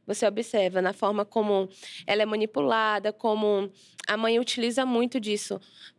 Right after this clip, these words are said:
"Honra pai e mãe, olha o tanto que a gente fez, a gente deixou as nossas vidas pra cuidar de você." Mas assim, vocês também ganharam muito. E é como se fosse uma relação de troca, né?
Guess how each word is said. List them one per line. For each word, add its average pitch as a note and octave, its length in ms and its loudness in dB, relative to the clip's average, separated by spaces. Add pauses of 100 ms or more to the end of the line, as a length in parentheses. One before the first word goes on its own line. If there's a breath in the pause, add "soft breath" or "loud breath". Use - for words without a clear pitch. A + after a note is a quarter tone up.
(300)
"Honra F4 240 2
pai E4+ 280 0
e E4+ 40 0
mãe, C4 640 0
olha C#4 260 2
o - 20 -6
tanto C#4+ 440 -2
que D#4 100 -2
a C#4 60 4
gente C4 240 -6
fez, A#3+ 500 0
a A#3+ 60 0
gente B3 220 -4
deixou B3 280 2
as A#3+ 140 2
nossas B3 500 -2
vidas A#3 520 -2 (280 loud breath)
pra A#3+ 180 2
cuidar A3+ 280 0
de A3 100 -6
você." A3+ 560 -2 (260 loud breath)
Mas G4+ 160 2
assim, B4+ 340 2
vocês B3+ 360 0
também C4 240 0
ganharam B3+ 440 0
muito. C4 560 -2 (360 soft breath)
E B3 140 4
é C4+ 100 2
como D4+ 260 0
se - 140 -8
fosse C#4 320 0
uma D#4+ 120 0
relação D4+ 480 0
de D4 260 0 (880)
troca, B3 480 0
né? A#3 240 -2